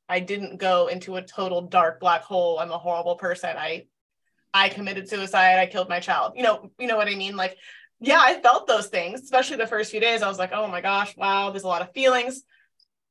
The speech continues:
But the practice of being comfortable, being uncomfortable on the healing journey has been <laughs> really important for me. And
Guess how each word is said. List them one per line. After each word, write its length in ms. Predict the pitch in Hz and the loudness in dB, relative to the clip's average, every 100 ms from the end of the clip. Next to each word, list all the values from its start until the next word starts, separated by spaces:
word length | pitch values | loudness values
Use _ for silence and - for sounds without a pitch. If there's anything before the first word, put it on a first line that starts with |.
| - | 0
But 480 | 269 311 320 - - | 2 4 2 0 -6
the 80 | - | -8
practice 500 | - 254 254 262 254 | -2 2 2 0 -10
of 140 | 226 | -10
being 260 | 208 202 208 | -8 -8 -8
comfortable, 540 | - 262 277 277 254 | -4 -2 -2 0 -2
being 240 | 220 202 202 | 0 -4 -2
uncomfortable 1040 | 226 220 233 214 185 185 160 143 127 - _ _ | 0 0 -2 -4 -4 -8 -8 -6 -6 -8 _ _
on 160 | 190 180 | -4 -4
the 60 | |
healing 340 | 185 196 185 190 | -4 -6 -6 -6
journey 340 | 202 196 190 | -8 -6 -4
has 180 | 208 233 | -4 -4
been 220 | 254 285 | -2 -2
<laughs> 40 | 294 | 4
really 280 | 440 427 427 | 6 6 4
important 440 | 415 403 381 302 285 | 2 0 0 -2 -6
for 160 | 269 | -6
me. 260 | 214 185 175 | -6 -6 -2
And 380 | - 214 220 | 2 2 2